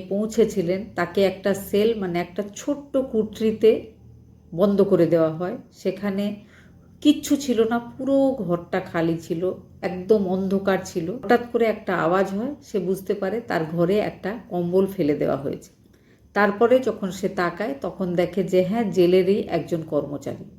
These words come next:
সেই কর্মচারী তার দিকে উদ্দেশ্য করে বলে যে,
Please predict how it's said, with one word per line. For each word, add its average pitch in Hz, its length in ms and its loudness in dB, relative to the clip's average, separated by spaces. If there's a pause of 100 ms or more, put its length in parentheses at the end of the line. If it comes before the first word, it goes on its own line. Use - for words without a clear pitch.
(180)
সেই 175 180 -2
কর্মচারী 208 640 2
তার 160 220 -2
দিকে 156 200 -4
উদ্দেশ্য 160 460 -4
করে 190 220 0
বলে 175 440 2
যে, 156 460 -2